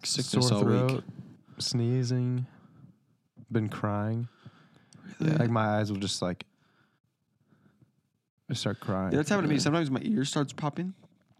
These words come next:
Speaker 2: My ears are plugged right now.
Speaker 3: Like, my ear will be plugged and I'll start crying
Speaker 2: Uh-huh.
Speaker 1: Oh, man.
Speaker 3: because of it.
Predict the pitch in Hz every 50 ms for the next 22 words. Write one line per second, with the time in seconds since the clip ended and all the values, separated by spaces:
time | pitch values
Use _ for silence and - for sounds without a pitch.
0 | _ - 120 113 113 117 113 113 107 110 104 - 117 107 104 101 95 101 92 90
1 | 95 92 92 - - - 127 123 127 90 117 127 135 135 131 135 131 - - 135
2 | 131 127 117 117 - - 113 - - - 107 110 - - - - _ _ _ _
3 | _ _ _ _ - 123 113 - 95 104 90 85 90 82 92 110 117 110 - -
4 | - - - 113 - - - - -